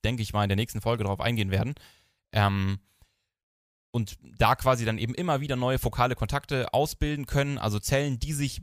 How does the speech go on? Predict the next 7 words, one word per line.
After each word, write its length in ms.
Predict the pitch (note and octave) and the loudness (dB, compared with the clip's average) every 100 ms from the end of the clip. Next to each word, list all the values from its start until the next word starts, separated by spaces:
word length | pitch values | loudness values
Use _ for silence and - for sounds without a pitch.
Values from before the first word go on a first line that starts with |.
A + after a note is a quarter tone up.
| G#2+ | 2
bewegen 460 | A2 A#2 D#3 F3+ | 2 2 0 -4
können, 500 | - D3+ D3+ D3+ D3+ - _ | -2 0 0 -2 -4 -10 _
bewegen 460 | _ A2+ A2 C3 C#3 | _ -2 2 2 2
sich 260 | A#2+ A#2+ - | -2 -2 -4
im 160 | G#2+ | -2
Wesentlichen 520 | A2 B2 A#2+ A2+ A2+ - - | 0 0 -2 -2 -6 -12 -6
über, 520 | B2+ A#2+ A2+ A2 | -2 2 2 2